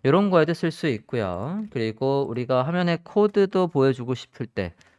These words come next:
앞서 이런 식으로 써버리면, 뭐, 예를 들어서 스크립트 막 이렇게 쓰면 얘가 스크립트 또는 태그로 오해를 하지 화면에 저대로 그냥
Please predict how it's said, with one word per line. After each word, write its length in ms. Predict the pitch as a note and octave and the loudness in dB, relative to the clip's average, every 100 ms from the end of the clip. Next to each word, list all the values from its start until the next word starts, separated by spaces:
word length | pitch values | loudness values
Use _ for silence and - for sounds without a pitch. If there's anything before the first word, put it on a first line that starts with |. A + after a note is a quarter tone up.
| _ - | _ -4
앞서 640 | A#2+ - D3+ D3 C#3+ C#3+ - _ _ _ _ _ _ _ _ _ | -4 -2 4 6 6 2 -4 _ _ _ _ _ _ _ _ _
이런 340 | B2 D3+ E3+ | 0 2 2
식으로 520 | E3+ E3+ D3+ D#3 D3+ D3+ | -2 -2 0 2 2 0
써버리면, 800 | - D#3 D#3 D3+ G#2 G2+ G2+ F2+ _ | 0 0 0 0 -2 -4 -6 -8 _
뭐, 320 | A2 G2+ G#2 | -6 -6 -6
예를 240 | G#2+ G#2+ G#2 | -6 -4 -4
들어서 460 | G#2 G2+ A2+ G#2 | -4 -4 -4 -6
스크립트 580 | - _ - B2+ - - | -6 _ -10 -10 -8 -8
막 140 | A#2+ | -6
이렇게 200 | G#2 - | -6 -6
쓰면 640 | A#2 - C3+ A2 F#2+ E2+ F2 _ _ _ A2+ | -10 -8 -8 -6 -6 -10 -14 _ _ _ -4
얘가 480 | A#2 D3 D3+ D#3 - _ | -2 2 2 2 -4 _
스크립트 640 | - - - F3+ - C3 | -20 -8 -6 -6 -6 -6
또는 260 | - C#3+ D3 | -2 -2 -2
태그로 500 | - F#3+ F3 E3+ D#3 | -4 -4 0 0 2
오해를 300 | A2+ A#2 B2 | 2 2 2
하지 260 | A#2+ G#2+ A#2+ | -2 -4 -4
화면에 340 | A#2+ D#3 D3+ | -4 -4 -4
저대로 420 | C3 A2 G#2 A#2 G#2+ | -4 -4 -4 -4 -6
그냥 540 | G#2+ G#2+ A#2 A#2 | -4 -4 -2 -4